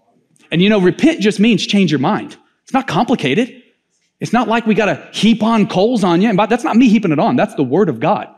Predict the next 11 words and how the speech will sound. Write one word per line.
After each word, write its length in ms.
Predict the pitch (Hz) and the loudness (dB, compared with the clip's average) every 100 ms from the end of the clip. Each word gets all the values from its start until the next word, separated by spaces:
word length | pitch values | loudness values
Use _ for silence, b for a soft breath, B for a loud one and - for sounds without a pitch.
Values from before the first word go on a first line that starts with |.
| _ _ _ _ _ - | _ _ _ _ _ -6
Life, 320 | 156 269 - | -2 0 2
liberty, 360 | 180 208 254 254 | 2 2 2 2
and 100 | 202 | 2
the 60 | |
pursuit 360 | - 160 - 196 | 0 -2 -2 -2
of 80 | 190 | -2
happiness 480 | 135 139 214 254 - | -4 -2 0 0 -2
is 160 | 165 | -2
a 320 | 160 123 117 - | -2 -4 -4 0
biblical 480 | 233 240 185 175 151 | 2 2 0 -2 -2
idea. 560 | 165 151 240 - - | -2 0 0 -2 -10